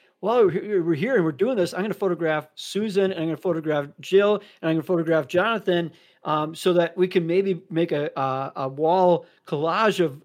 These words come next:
of each individual person, the three of the kids, mom and dad, and then the whole family.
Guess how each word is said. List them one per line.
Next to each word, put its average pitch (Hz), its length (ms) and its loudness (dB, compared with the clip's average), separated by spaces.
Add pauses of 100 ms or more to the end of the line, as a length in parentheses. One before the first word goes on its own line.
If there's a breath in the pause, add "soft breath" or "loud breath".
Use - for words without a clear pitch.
of 147 340 0
each 202 200 -4
individual 180 460 2
person, 170 580 -2 (200 loud breath)
the 151 100 -4
three 202 200 0
of 190 60 8
the 175 60 2
kids, 175 380 2
mom 190 220 2
and 180 80 0
dad, 175 220 4
and 185 100 0
then 196 100 0
the 151 80 -2
whole 196 200 0
family. 190 520 -2